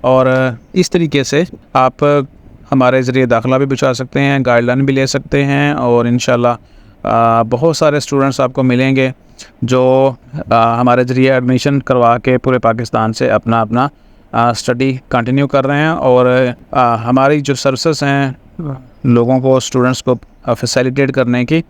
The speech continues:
उससे फ़ायदा उठा रहे हैं। तो इंशाल्लाह मिलते हैं नेक्स्ट वीडियो में। अपना ख्याल रखिएगा और जाते जाते ऐसे स्टूडेंट्स जो एडमिशन लेने का सोच रहे हैं, वो एक तो हमारा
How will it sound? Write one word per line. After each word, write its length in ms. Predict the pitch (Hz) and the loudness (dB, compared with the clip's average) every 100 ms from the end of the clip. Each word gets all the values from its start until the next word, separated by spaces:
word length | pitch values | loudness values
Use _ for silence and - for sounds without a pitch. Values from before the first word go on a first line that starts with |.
| - | -6
उससे 200 | 156 147 | -2 -2
फ़ायदा 300 | 131 117 113 | 0 0 0
उठा 280 | 107 107 101 | 0 0 0
रहे 120 | 110 | -2
हैं। 100 | 110 | -4
तो 200 | 131 135 | 0 0
इंशाल्लाह 340 | 139 156 156 | 2 0 0
मिलते 220 | 151 143 | 0 0
हैं 40 | 151 | -2
नेक्स्ट 220 | 143 - | -2 -4
वीडियो 220 | 151 147 | -2 0
में। 100 | 147 | 0
अपना 200 | 143 151 | -2 -4
ख्याल 280 | 143 127 127 | -2 0 0
रखिएगा 440 | 147 - 151 151 143 - | 0 -2 0 -2 -4 -2
और 400 | 127 127 131 127 | 2 4 4 2
जाते 300 | 123 123 147 | 2 0 0
जाते 500 | 143 139 147 147 147 | 0 0 0 0 0
ऐसे 320 | 156 127 139 | 0 -2 -4
स्टूडेंट्स 680 | 123 - - - 143 147 - | -8 -12 -8 0 2 0 -2
जो 220 | 139 135 | 0 2
एडमिशन 340 | 123 131 - 139 | 2 0 0 0
लेने 220 | 131 127 | 0 0
का 100 | 127 | -2
सोच 360 | - 139 156 | 0 -2 -2
रहे 140 | 151 143 | -2 0
हैं, 220 | 139 143 - 131 | -2 -4 -8 -4
वो 420 | 123 165 175 160 _ - | 0 2 2 -2 _ -6
एक 100 | 131 | -2
तो 140 | 151 | 0
हमारा 560 | 143 131 135 127 127 123 | 0 0 0 2 2 0